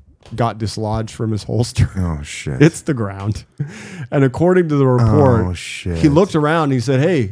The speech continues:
Speaker 1: wh-, is everybody all right?" And then all of a sudden, he just falls to the floor.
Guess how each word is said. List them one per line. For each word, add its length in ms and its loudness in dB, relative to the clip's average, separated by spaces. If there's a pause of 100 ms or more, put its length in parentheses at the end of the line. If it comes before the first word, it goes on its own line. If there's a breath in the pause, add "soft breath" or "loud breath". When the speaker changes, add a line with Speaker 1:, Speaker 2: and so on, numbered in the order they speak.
(120)
Speaker 1:
wh-, 140 -6
is 300 -4
everybody 360 2
all 160 4
right?" 360 4 (540)
And 220 4
then 300 2
all 160 0
of 60 0
a 80 0
sudden, 340 -2
he 160 -2
just 220 -2
falls 280 -4
to 100 -16
the 100 -4
floor. 460 -8